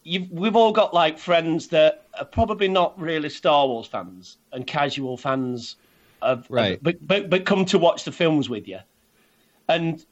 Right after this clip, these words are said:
Speaker 1: you know, these films, pretty much the majority of the films, you watch that with somebody and you'll go, and you're not, you're not embarrassed, are you? You kinda go, "Look, fucking A New Hope, Empire, Jedi." There's certain sometimes, but the, you go,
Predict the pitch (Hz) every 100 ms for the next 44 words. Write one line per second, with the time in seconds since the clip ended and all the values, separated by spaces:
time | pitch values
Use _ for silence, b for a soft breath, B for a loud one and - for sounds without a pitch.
0 | - 175 196 214 208 196 - 185 175 170
1 | 143 117 - 208 202 196 - 160 160 156
2 | 165 160 151 131 139 - 131 104 98 98
3 | _ _ _ _ _ _ _ _ 160 _
4 | _ _ _ - 156 170 202 - 185 -
5 | 147 - 143 127 120 120 127 131 131 139
6 | 131 131 143 143 147 156 - 160 175 185
7 | 160 151 165 127 107 - 139 117 101 98
8 | 110 135 175 147 135 135 131 139 120 -
9 | 160 147 147 131 123 B B 139 156 147
10 | 139 135 139 135 131 127 143 127 120 120
11 | 165 277 233 180 185 156 147 135 - 156
12 | 156 151 143 170 156